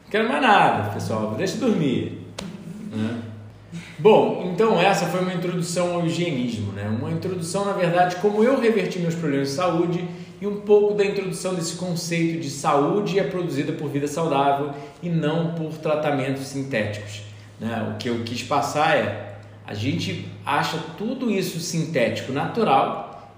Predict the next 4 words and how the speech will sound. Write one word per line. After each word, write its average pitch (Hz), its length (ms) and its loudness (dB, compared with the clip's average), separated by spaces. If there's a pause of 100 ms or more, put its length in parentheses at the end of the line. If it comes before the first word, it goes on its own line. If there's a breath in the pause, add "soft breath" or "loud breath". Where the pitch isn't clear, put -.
e 196 100 -2
o 262 120 2
natural 240 1120 4
sintético, 165 720 -2